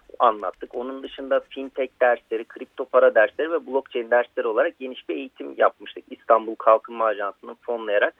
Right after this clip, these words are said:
bunu ücretsiz yapabilmiştik bu eğitimi. Şimdi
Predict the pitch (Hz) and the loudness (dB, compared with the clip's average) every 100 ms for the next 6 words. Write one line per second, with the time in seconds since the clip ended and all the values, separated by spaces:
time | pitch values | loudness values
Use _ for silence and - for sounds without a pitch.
0 | - - _ 123 131 113 117 - 127 113 | -20 -20 _ -12 -12 -8 -8 -8 -4 -4
1 | - 92 92 92 - 92 - 98 131 - | -4 -8 -10 -18 -16 -14 -2 -2 -2 -6
2 | 113 202 - - - - - | -8 -8 -10 -20 -14 2 2